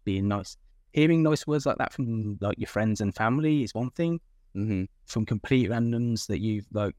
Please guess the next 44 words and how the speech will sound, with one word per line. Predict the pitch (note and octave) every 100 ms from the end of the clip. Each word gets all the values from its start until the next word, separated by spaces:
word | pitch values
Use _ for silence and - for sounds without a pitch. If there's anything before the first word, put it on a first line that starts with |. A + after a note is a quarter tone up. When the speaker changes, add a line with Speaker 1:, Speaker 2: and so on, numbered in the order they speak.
| -
Speaker 1:
that | - G#2
you | E3+
found | E3 C3 A2
the | G#2
game | A2+ G#2+
all | G#2 G2+
on |
your | G2 C3
own, | A2+ E2+
from | F2+ F#2
what | F#2+
I | E2+
can | G2+ F#2 - _
remember. | - A2 F2
Like, | - _ _ -
Speaker 2:
Yeah, | D3+ F3+
Speaker 1:
it's | -
Speaker 2:
yeah. | C#3
Speaker 1:
not | -
Speaker 2:
No, | C3+
I | A2
was | E3+
just | F3 E3
looking | D#3 - C#3
around. | C3+ C3+ C3 B2
Uh, | B2 A#2 A2+ G#2+ _ _ _ _ _ _ -
let's | F3+ -
see. | G2+
No, | E3+
what | F#3
did | A3+
I | F3+
type | - D#3+ C#3+ D3+
in? | B2 E2
I | A2
was | B2+
looking | G3 F#3+ D#3+
on | A#2
Steam. | - D#3 F3+ A2+
I |
was | G2 -
trying | C#3+ D3+
to | B2
find | C3 C3+ B2+